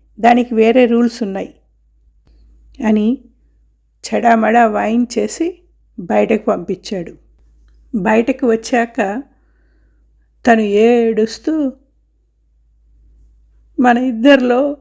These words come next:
ఎవరు ఎవరిని మోసం చేస్తున్నారో నాకు తెలియలేదు. కనీసం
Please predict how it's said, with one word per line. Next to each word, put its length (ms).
ఎవరు 320
ఎవరిని 420
మోసం 500
చేస్తున్నారో 680
నాకు 320
తెలియలేదు. 600
కనీసం 800